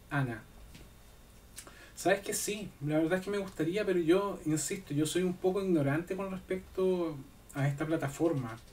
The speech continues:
Sería interesante colaborar con, con algún canal que esté más o menos dedicado a lo mismo. Me han llegado algunos mensajes de, de otros canales, pero,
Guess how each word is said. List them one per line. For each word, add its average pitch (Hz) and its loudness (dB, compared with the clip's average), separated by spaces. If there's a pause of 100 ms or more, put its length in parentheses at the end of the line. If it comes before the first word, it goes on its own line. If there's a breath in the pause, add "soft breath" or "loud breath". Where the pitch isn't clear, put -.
(180)
Sería 151 4
interesante 147 2
colaborar 160 4
con, 160 0
con 143 0
algún 143 2
canal 151 0
que 147 -8
esté 151 -6
más 147 0
o - -2
menos 151 0
dedicado 143 0
a 151 2
lo 139 0
mismo. 127 0 (680 loud breath)
Me 127 4
han 151 6
llegado 160 8
algunos 165 6
mensajes 170 0
de, 175 0
de 156 -2
otros 175 -2
canales, 175 0 (220)
pero, 143 0